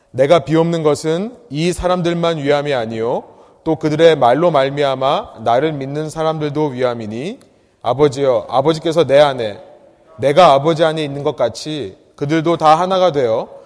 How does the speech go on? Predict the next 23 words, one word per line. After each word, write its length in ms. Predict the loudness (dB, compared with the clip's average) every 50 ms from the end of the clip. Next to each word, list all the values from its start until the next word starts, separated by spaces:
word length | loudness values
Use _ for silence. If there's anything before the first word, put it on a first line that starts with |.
| -20 -20 _ _ _
우리 220 | -4 2 4 4
안에 240 | 4 4 2 0 -4
있게 220 | -4 -4 0 0
하사 500 | 2 2 0 -2 -2 -2 -2 -2 -4 -6 -12 -18
세상으로 720 | -18 -10 -8 -8 -4 -2 -2 -2 -2 0 2 2 2 2
아버지께서 600 | 2 2 0 0 0 -2 -4 -4 -6 -4 -4 0
나를 280 | 0 2 2 2 0 0
보내신 460 | -2 -4 -6 -6 -6 -8 -10 -8 -6
것을 500 | -6 -6 -6 -6 -6 -6 -4 -6 -6 -10 -16 _ -20 _ _ _
믿게 260 | -10 -10 -6 -2 0
하옵소서. 640 | 2 2 2 0 0 -4 -10 -10 -10 -12 -16 -16 -18 _ _ _ _ _ _ _ _ _ _ _ _ _ _
내게 260 | -4 0 0 0 0
주신 260 | 0 -4 -4 -4 -2
영광을 540 | -2 -2 0 2 2 2 2 2 0 0 2
내가 340 | 0 0 4 4 4 4 4
그들에게 420 | 2 -2 0 0 0 0 0 -4
주었사오니 800 | -2 -2 -2 -2 -2 -2 -4 -4 -4 -4 -6 -6 -8 -8 -10 -12 -14 _ _ _ _ _ _ _ _ _
이는 180 | -6 -4 -2 -2
우리가 400 | -2 0 -2 2 4 4 4 4
하나가 400 | 2 -2 -4 -4 0 0 0 0
된 140 | 0 -2 -2
것 120 | -4 -2
같이 500 | -2 -4 -4 -4 -10 -10 -8 -8 -8